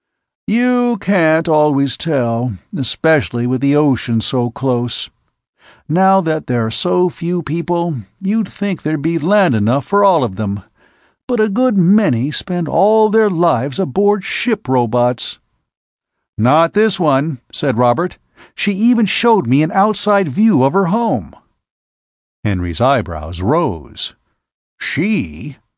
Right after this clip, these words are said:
A woman? Her name is Marcia Joan." "Well, well," said Henry, "imagine that.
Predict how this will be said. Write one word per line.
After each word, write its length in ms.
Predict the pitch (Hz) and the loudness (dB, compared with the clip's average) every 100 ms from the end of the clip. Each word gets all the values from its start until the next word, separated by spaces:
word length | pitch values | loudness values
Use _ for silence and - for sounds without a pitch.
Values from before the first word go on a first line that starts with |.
| _ _ - | _ _ -6
A 120 | 117 | -4
woman? 640 | 87 120 233 156 87 165 143 _ _ _ _ _ _ _ _ | 0 2 2 0 -4 -8 -8 _ _ _ _ _ _ _ _
Her 160 | - 190 | -4 0
name 640 | 208 247 214 135 151 151 117 | 2 4 4 2 2 -2 0
is 220 | 180 131 | 0 0
Marcia 480 | 143 185 202 - 190 | 2 2 2 0 -2
Joan." 640 | 151 214 240 185 95 76 _ _ _ _ _ _ _ _ _ _ | -2 0 0 0 -2 -8 _ _ _ _ _ _ _ _ _ _
"Well, 680 | 104 185 233 233 233 233 233 | -4 -2 0 0 2 2 0
well," 640 | 208 160 139 101 98 113 - _ - | 0 2 2 0 -4 -8 -10 _ -8
said 300 | - 110 104 | -2 -2 0
Henry, 420 | 135 135 151 117 _ - _ | 0 0 -2 -8 _ -20 _
"imagine 920 | - 110 101 139 220 254 254 202 247 208 | -4 -4 -2 0 0 2 2 2 2 2
that. 420 | 156 110 117 | 2 0 -2